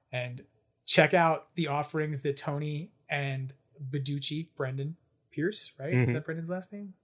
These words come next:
Speaker 1: I'm like, messing up.
Speaker 2: Correct.
Speaker 1: Cool.
Speaker 2: Brendan
Speaker 1: Uh,
Speaker 2: Pierce.
Speaker 1: that they
Speaker 2: Sorry
Speaker 1: have
Speaker 2: to
Speaker 1: on offer. There's a ton of cool stuff there. There's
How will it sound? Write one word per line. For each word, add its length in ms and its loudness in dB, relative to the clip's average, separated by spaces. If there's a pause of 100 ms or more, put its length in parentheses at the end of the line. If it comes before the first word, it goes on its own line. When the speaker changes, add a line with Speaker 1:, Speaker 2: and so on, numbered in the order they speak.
Speaker 1:
I'm 100 -6
like, 340 -14
messing 180 4
up. 60 4
Speaker 2:
Correct. 300 -2
Speaker 1:
Cool. 300 -6 (460)
Speaker 2:
Brendan 280 0
Speaker 1:
Uh, 40 -8
Speaker 2:
Pierce. 400 -6 (340)
Speaker 1:
that 300 4
they 140 4
Speaker 2:
Sorry 100 10
Speaker 1:
have 120 10
Speaker 2:
to 60 8
Speaker 1:
on 100 4
offer. 500 0
There's 200 6
a 60 2
ton 300 6
of 80 2
cool 240 4
stuff 280 -2
there. 320 -4
There's 400 0